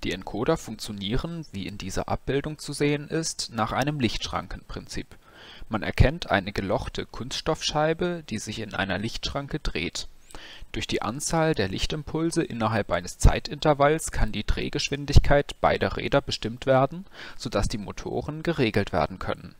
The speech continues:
Dadurch werden Probleme mit unterschiedlichen Reibungskoeffizienten von beiden Motoren und Rädern behoben. Nun zu den wichtigsten Punkten unserer Anforderungsliste.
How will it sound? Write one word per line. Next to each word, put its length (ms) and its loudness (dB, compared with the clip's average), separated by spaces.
Dadurch 340 0
werden 240 2
Probleme 540 -2
mit 180 -2
unterschiedlichen 720 2
Reibungskoeffizienten 1400 -4
von 240 -6
beiden 380 0
Motoren 680 -6
und 300 -12
Rädern 400 2
behoben. 460 -4
Nun 240 0
zu 140 -2
den 220 0
wichtigsten 640 0
Punkten 520 2
unserer 540 2
Anforderungsliste. 1080 0